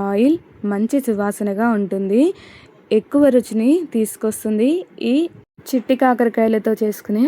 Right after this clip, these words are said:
ఊరగాయకి. చూసారా ఎంత కలర్‌ఫుల్‌గా ఉందో ఈ చిట్టి కాకరకాయల ఊరగాయ? మీరు కూడా ఒకసారి మీ ఇంట్లో తప్పకుండా ట్రై చేయండి.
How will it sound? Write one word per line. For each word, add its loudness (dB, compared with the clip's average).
ఊరగాయకి. 0
చూసారా 2
ఎంత 2
కలర్‌ఫుల్‌గా 2
ఉందో -2
ఈ 0
చిట్టి -2
కాకరకాయల -2
ఊరగాయ? 0
మీరు 4
కూడా 6
ఒకసారి 0
మీ 6
ఇంట్లో 0
తప్పకుండా 0
ట్రై 0
చేయండి. -4